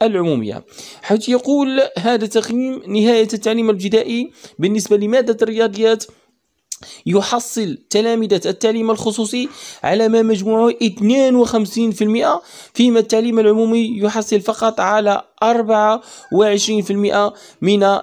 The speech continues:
نسبة التلاميذ الحاصلين على مستويات مرضية. أما بالنسبة لمادة اللغة الفرنسية، فتلاميذ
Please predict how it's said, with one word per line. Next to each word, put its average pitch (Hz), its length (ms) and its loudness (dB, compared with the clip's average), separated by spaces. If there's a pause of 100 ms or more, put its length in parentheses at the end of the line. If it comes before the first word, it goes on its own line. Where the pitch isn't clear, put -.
نسبة 185 380 0
التلاميذ 190 500 0 (100)
الحاصلين 185 680 -2
على 180 400 0
مستويات 175 760 0
مرضية. 135 460 0 (340)
أما 285 160 2
بالنسبة 254 540 0
لمادة 233 760 2
اللغة 220 220 2
الفرنسية، 220 600 0 (320)
فتلاميذ 220 640 0